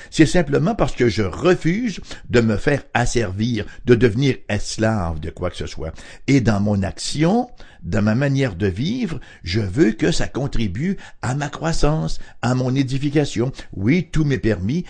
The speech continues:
mais tout n'est pas utile. Premier Corinthiens, chapitre dix, verset vingt-trois, « Tout est permis, mais tout n'est pas utile. Tout est permis, mais tout n'édifie pas. »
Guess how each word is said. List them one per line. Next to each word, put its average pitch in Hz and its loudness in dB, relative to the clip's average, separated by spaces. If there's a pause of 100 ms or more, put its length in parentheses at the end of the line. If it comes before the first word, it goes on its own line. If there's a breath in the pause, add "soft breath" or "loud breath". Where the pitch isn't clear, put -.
(120 loud breath)
mais 104 -2
tout - -4
n'est 107 -4
pas 67 -2
utile. 180 -8 (1400)
Premier 110 0
Corinthiens, 113 0
chapitre 98 -4
dix, 101 -2
verset 92 -2
vingt-trois, « 87 -4 (380 loud breath)
Tout 196 4
est 156 8
permis, 160 2
mais 127 0
tout 131 0
n'est 117 0
pas 90 -2
utile. 127 -4 (380 soft breath)
Tout 208 0
est 147 6
permis, 104 -2 (300)
mais 92 0
tout 101 -4
n'édifie 80 -4
pas. » - -10